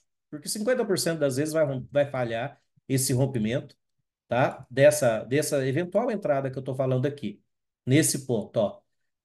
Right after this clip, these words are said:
O mercado só vem aqui, mas forma um, só um fundo duplo de mínima mais baixa, que é normal, quem já tá acostumado com a metodologia vai saber o que eu tô falando. Aí vai te gerar uma outra compra,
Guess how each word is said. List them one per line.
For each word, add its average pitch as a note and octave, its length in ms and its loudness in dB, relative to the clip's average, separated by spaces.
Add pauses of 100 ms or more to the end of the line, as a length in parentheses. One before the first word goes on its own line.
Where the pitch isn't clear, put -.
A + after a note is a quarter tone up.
(360)
O - 40 -2
mercado G#3 360 6
só A3+ 140 6
vem G#3 240 8
aqui, G#3 220 4
mas A#3 220 4
forma G#3+ 380 8
um, G3+ 160 4
só C4 460 -2
um - 20 -20
fundo A#3 300 -2
duplo G#3 320 -2
de G3+ 160 -6
mínima G3 380 -2
mais F#3+ 240 -2
baixa, C#3+ 520 0 (240)
que - 60 -8
é C3+ 60 0
normal, E3+ 440 2
quem C#3+ 160 -6
já C3 120 -4
tá B2+ 320 0
acostumado A#2+ 560 -2
com G#2+ 60 -4
a - 20 -2
metodologia C#3+ 540 0
vai F3 100 2
saber F3 180 -2
o C3+ 80 -8
que - 60 -8
eu D3 40 0
tô C3 60 -8
falando. F3 380 0 (520)
Aí G3+ 200 8
vai A3+ 100 8
te A3 140 -4
gerar G#3+ 200 6
uma A3+ 160 4
outra B3 320 6
compra, C#3+ 460 -4